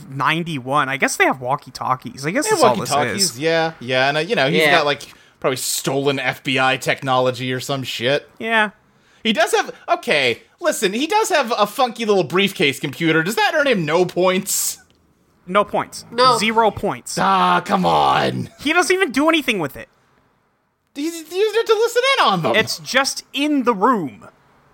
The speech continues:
Speaker 2: He's, he's got his earphones plugged into it.
Speaker 1: It's not. No, no points.
Speaker 3: It's not cool. It's not.
Speaker 2: All right.
Speaker 3: Yeah.
Speaker 2: Okay.
Speaker 1: If he, if he set down
Speaker 2: Uh-huh.
Speaker 1: the briefcase, com-,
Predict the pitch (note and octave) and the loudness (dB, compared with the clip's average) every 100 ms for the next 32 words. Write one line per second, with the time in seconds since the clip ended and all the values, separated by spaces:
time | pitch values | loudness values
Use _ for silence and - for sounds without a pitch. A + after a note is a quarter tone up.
0 | _ _ _ _ _ - A3 E4 - B3+ | _ _ _ _ _ -16 -6 -6 -6 -12
1 | C4 D4+ - D4 F4+ F#4 - D4+ G#4 - | -12 -12 -2 2 2 0 -2 -2 -2 -2
2 | A#3 G3+ F3+ - B3 E3+ E3+ D#3 - E3+ | -2 -2 -4 -4 -2 -2 -2 -2 -2 -2
3 | A2 F2 - _ _ _ _ C#3 - A#2+ | -2 -6 -14 _ _ _ _ -2 0 2
4 | A2+ A2 - - - - - - - C3 | 0 -2 -10 -20 -18 -10 -10 -10 -2 -2
5 | - A2 - - D3 G#3+ G#3+ - A3+ - | -2 -6 -8 -8 -2 0 0 0 -2 -2
6 | - _ D3+ G3+ G3+ D#3 - - A2+ F3 | -6 _ -8 -2 -2 -2 -12 -12 -4 -2
7 | F3 E3+ E3 F3 - A#2+ D#3+ G3 C4+ D#3+ | 0 0 -2 -4 -8 -6 -4 -2 0 0
8 | D#3+ D#4 C#4+ - - - F4 G4 E4 C4+ | 0 -2 -4 -8 -18 -2 -2 0 -4 -4
9 | A#3+ A3 _ _ - - A#3+ B3 D3+ C#3+ | -4 -6 _ _ -6 0 0 0 -4 -2
10 | G3 F#3 C3+ A#2 A#2 _ - C3+ B2 G2+ | 2 4 2 -2 -16 _ -2 2 2 2
11 | G3 D#3 G#3 A3+ - A3 G3 A3 | 0 -2 -4 -4 -2 -2 -2 -4